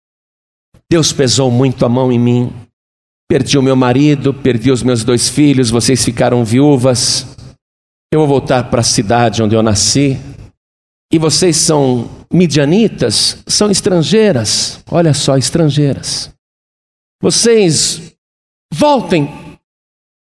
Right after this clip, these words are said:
para suas terras. Voltem para suas casas.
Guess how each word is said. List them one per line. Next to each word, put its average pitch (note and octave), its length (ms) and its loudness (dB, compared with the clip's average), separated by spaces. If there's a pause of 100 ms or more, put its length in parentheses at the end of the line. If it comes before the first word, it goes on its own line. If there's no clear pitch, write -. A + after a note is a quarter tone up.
(260)
para F3 180 0
suas D3+ 320 0
terras. G2 800 -2 (720)
Voltem B3 320 0
para E3+ 220 0
suas D3+ 320 0
casas. D#3+ 840 -2